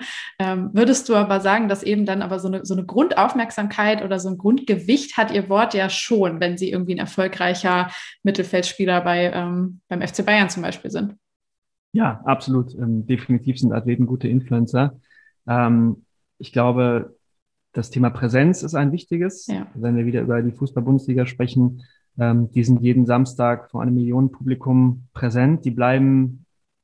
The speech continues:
Speaker 2: die bleiben im, im Gespräch. Natürlich sehr, sehr privilegiert, wenn wir jetzt, ähm, über, wenn wir auf Tokio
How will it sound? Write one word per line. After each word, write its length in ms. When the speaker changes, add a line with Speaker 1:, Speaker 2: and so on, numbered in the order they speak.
Speaker 2:
die 80
bleiben 320
im, 240
im 160
Gespräch. 720
Natürlich 560
sehr, 440
sehr 120
privilegiert, 720
wenn 140
wir 100
jetzt, 280
ähm, 380
über, 760
wenn 140
wir 80
auf 140
Tokio 480